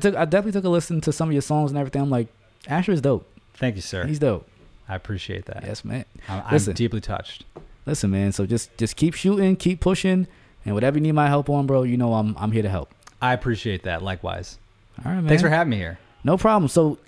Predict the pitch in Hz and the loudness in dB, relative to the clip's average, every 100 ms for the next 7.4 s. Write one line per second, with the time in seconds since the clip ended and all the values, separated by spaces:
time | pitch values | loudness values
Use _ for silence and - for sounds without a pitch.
0 | 117 175 190 185 202 190 170 165 180 175 | 2 4 4 2 4 4 4 2 -2 2
1 | 185 180 147 - 180 180 175 - 156 160 | 2 4 2 2 6 6 4 4 2 4
2 | 147 165 156 151 151 147 143 147 147 143 | 2 0 2 2 2 2 0 0 2 2
3 | 131 143 139 135 117 90 87 139 - 175 | 0 2 0 2 0 0 0 0 2 0
4 | 170 165 156 151 135 131 120 113 117 113 | 2 2 2 2 2 2 0 -2 -2 -2
5 | 120 110 107 117 - - 113 104 127 117 | -2 0 0 -2 -10 -6 -4 -2 0 0
6 | 110 107 107 98 101 107 101 101 - 104 | 0 0 -2 -2 -4 -2 -4 -4 -6 -6
7 | 95 104 98 | -6 -6 -6